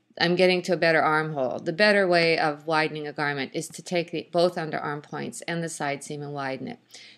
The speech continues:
Know that if the sleeve disappears, you've done something that's not good as far as pattern making is concerned. We'll hide the sleeve, and when you correct your problem, we'll give you the sleeve back to work.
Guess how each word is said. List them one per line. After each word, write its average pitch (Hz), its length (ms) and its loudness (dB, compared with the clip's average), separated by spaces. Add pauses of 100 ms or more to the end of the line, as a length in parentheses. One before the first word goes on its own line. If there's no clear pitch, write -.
Know 180 160 6
that 196 180 8
if 185 100 -6
the 190 80 -2
sleeve 190 320 2
disappears, 180 640 0
you've 165 120 -4
done 165 200 0
something 170 340 -4
that's - 180 -6
not 156 220 -4
good 165 380 -4 (120)
as 156 220 -4
far 151 160 0
as 151 100 -2
pattern 156 320 2
making 151 320 -6
is 151 160 -8
concerned. 151 540 -8 (320)
We'll 156 120 -4
hide 170 280 6
the 180 80 -2
sleeve, 160 420 -2
and 160 100 -6
when 160 140 -4
you 156 80 -4
correct 156 380 -2
your - 80 -4
problem, 147 500 -2
we'll 156 80 -4
give 147 180 -4
you 147 80 -6
the 139 80 -14
sleeve 143 280 -10
back - 300 -8
to - 100 -14
work. - 320 -10